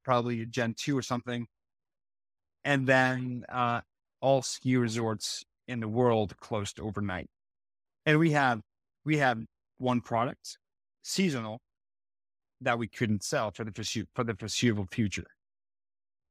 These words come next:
Well, we had about, what, five hundred K in the ca-, in the account, intended to make more of these helmets. And we said, "This is too risky." It's like, we're gonna, we could very well die on top of a pile of helmets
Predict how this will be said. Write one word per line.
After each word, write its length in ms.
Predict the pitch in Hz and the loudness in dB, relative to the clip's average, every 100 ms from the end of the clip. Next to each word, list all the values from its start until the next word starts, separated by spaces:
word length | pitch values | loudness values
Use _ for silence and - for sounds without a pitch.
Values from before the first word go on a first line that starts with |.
| - | -6
Well, 240 | 123 127 | 0 2
we 180 | 127 131 | 4 2
had 320 | 117 131 131 | 2 2 2
about, 400 | 113 120 113 - _ _ | 2 2 2 0 _ _
what, 160 | - - - _ - | -20 -20 -20 _ 0
five 160 | 160 | 2
hundred 240 | 139 135 110 | 4 0 0
K 240 | 135 127 | 0 2
in 80 | 120 | 0
the 80 | 113 | -2
ca-, 240 | 131 123 | -4 -6
in 140 | 139 131 | -4 -2
the 140 | 123 | 0
account, 420 | 110 127 135 - _ _ _ _ | 0 0 -2 -4 _ _ _ _
intended 640 | 156 139 - 156 151 135 117 | -2 -2 0 2 2 0 0
to 180 | - 120 | -2 2
make 280 | 127 131 - | 4 2 0
more 200 | 127 127 | -2 0
of 80 | |
these 180 | 135 127 | 0 -2
helmets. 480 | 131 135 151 - - _ _ _ _ _ _ | -2 -4 -4 -10 -20 _ _ _ _ _ _
And 180 | 123 117 | 0 2
we 80 | 120 | 0
said, 300 | - 113 104 - _ 120 | 2 2 2 -6 _ -10
"This 200 | 113 - | -8 -8
is 100 | - | -4
too 160 | 117 | 0
risky." 300 | 101 101 - | 0 -2 -4
It's 160 | 95 - | -6 -6
like, 120 | 101 - - | -10 -8 -2
we're 60 | |
gonna, 240 | 135 127 113 131 | 2 2 2 0
we 140 | 135 151 | 0 2
could 240 | 156 123 | 0 4
very 200 | 147 143 | 4 6
well 200 | 131 117 | 6 4
die 560 | 98 127 127 117 104 95 _ _ _ _ - | 2 4 6 6 2 -4 _ _ _ _ -4
on 200 | 117 110 | -2 0
top 240 | 165 147 | 2 2
of 100 | 120 | 0
a 60 | 113 | -8
pile 420 | - 127 120 120 | 0 4 4 2
of 180 | 113 104 _ | -2 -6 _
helmets 640 | - 135 127 95 - - | -6 -2 -2 -4 -12 -16